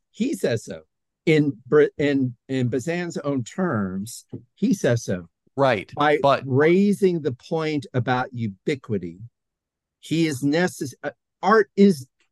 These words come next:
Speaker 1: art may be many things, but traditional notions of art, unless you, you're having a radical new definition of art,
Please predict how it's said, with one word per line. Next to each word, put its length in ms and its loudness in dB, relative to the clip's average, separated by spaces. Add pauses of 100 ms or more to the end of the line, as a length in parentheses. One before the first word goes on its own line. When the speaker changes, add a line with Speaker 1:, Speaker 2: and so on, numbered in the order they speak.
(180)
Speaker 1:
art 240 0
may 160 -2
be 180 -2
many 320 -2
things, 580 -20
but 120 -6
traditional 640 -2
notions 500 -6
of 80 -14
art, 340 -2
unless 320 -4
you, 180 -6 (300)
you're 320 -2
having 380 -6
a 80 -10
radical 640 -2
new 140 -8
definition 500 -12
of 80 -18
art, 300 -8